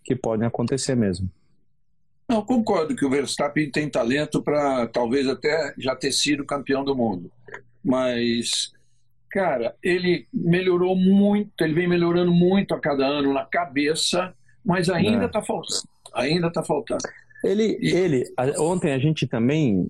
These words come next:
Speaker 1: eh, teve um momento que eu, eu tava com o Dudu e com o Fefo assistindo a corrida. E aí,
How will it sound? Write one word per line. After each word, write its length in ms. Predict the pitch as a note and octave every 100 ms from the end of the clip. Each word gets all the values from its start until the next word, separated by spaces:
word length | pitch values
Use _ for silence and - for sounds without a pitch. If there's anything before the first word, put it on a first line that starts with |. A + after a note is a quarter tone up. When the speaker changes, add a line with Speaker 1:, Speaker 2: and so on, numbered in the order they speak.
| -
Speaker 1:
eh, 540 | G2+ F#2+ F#2 F#2 E2+
teve 160 | - B2
um 60 |
momento 360 | A#2+ A2 A#2+ C3
que 100 | -
eu, 160 | A2+ -
eu 120 | G2+
tava 220 | B2 A2+
com 160 | - A2
o 60 |
Dudu 240 | G#2 G2 A2
e 40 |
com 140 | - F2+
o 60 |
Fefo 340 | - C3 G#2 G#2+
assistindo 720 | - A#2 - A#2+ A#2+ B2+ - - _ -
a 120 | G#2+
corrida. 540 | - B2+ G2 E2 - - - - - -
E 120 | B2 D3+
aí, 400 | E3 G#3 B2+